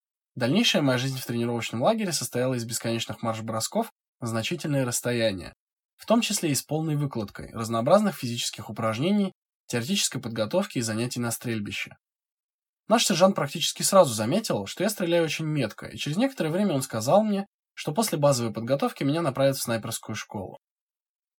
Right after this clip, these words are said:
В нашем взводе оказалось двое парней, вместе с которыми я учился в начальной школе. Это были Антон Келлер и Михаэль Гаусс. В школе мы не особо дружили, но в тренировочном лагере сразу стали друзьями.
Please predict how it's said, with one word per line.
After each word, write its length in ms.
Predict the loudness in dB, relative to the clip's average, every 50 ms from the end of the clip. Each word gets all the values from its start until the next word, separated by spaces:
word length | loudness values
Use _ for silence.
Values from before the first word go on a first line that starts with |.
| _ _ _ _ _ _ _ -8
В 100 | 0 4
нашем 280 | 4 6 4 4 0
взводе 300 | -2 0 2 2 4 4
оказалось 440 | 2 2 2 0 2 2 2 2 2
двое 260 | 0 0 0 0 0
парней, 460 | 0 0 0 0 0 0 0 0 -2 -4 _ -12
вместе 340 | -8 -2 -2 0 0 0 -2
с 40 | -2
которыми 400 | -2 -2 0 0 0 0 2 0
я 120 | 0 0
учился 340 | 0 -2 -2 -4 -2 -2 -2
в 40 | -2
начальной 400 | -2 -2 -2 -4 -4 -2 -2 -4
школе. 400 | -4 -4 -6 -8 -8 -8 -10 -14 _ _ _ _ _ _ _ -6
Это 180 | -4 -2 0
были 160 | 2 4 4
Антон 400 | 6 6 4 2 0 -2 -2 -2
Келлер 420 | -2 0 0 2 2 2 0 -2 -4 _ _ _ _ 0
и 60 | 2
Михаэль 440 | 4 4 4 4 2 2 4 2 0
Гаусс. 540 | -2 0 0 0 0 0 -4 -6 -8 -8 -10 _ _ _ _ _ _ _ _ _
В 80 | -12 -4
школе 200 | 2 4 4 4
мы 100 | 6 6
не 80 | 4
особо 340 | 4 4 4 4 4 4 4
дружили, 460 | 2 2 0 0 -2 -2 -4 -4 -4
но 200 | -6 -4 -4 -4
в 60 | -4
тренировочном 540 | -4 -2 0 2 2 4 2 2 0 0 4
лагере 320 | 4 4 4 4 2 0 0
сразу 320 | 0 2 2 2 2 0
стали 300 | -2 -2 -2 -2 -2 -2
друзьями. 600 | -4 -4 -6 -6 -4 -6 -6 -6 -6 -8 -12 -14